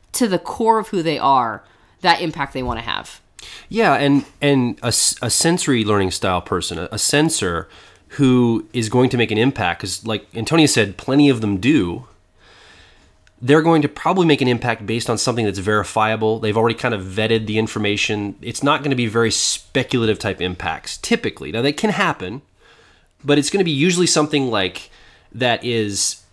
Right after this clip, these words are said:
Speaker 2: a little bit more tried and true type impact, and they're gonna work toward that tried and true impact. And I think the reason why intuitives, I think the, the word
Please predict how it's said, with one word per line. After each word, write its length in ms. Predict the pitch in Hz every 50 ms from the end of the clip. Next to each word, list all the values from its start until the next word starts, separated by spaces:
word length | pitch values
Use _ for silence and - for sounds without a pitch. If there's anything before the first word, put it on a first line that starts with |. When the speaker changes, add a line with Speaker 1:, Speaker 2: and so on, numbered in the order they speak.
| _ _ -
Speaker 2:
a 180 | - - -
little 180 | 156 160 202 226
bit 120 | 226 165
more 140 | 165 165 160
tried 360 | 160 - - 170 156 156 151
and 120 | 147 131 120
true 340 | - - - 147 143 135
type 260 | 139 - 120 104 - 82
impact, 560 | 101 98 90 - - 90 80 - - - - -
and 100 | 120 123
they're 80 | 123
gonna 120 | 123 120 117
work 300 | 110 117 127 - - -
toward 380 | - - 131 131 131 127 107
that 300 | 98 107 101 101 - -
tried 300 | - - - 131 127 120
and 120 | 117 110 98
true 180 | - - 131 117
impact. 640 | - 120 127 131 120 - 101 80 - - _ _ - - - - - - _ _ - 131
And 80 | 135
I 60 | 143
think 220 | 139 - 202 220 -
the 80 | 156
reason 320 | 131 139 151 147 156 143 131
why 400 | 123 120 113 110 107 98 - - _ _
intuitives, 560 | - 123 113 110 - - 190 185 165 123 104 - -
I 80 | 120
think 240 | - - 185 - _ _ -
the, 160 | 131 131 131
the 220 | - 120 127 131
word 420 | 120 131 156 165 160 143 120 -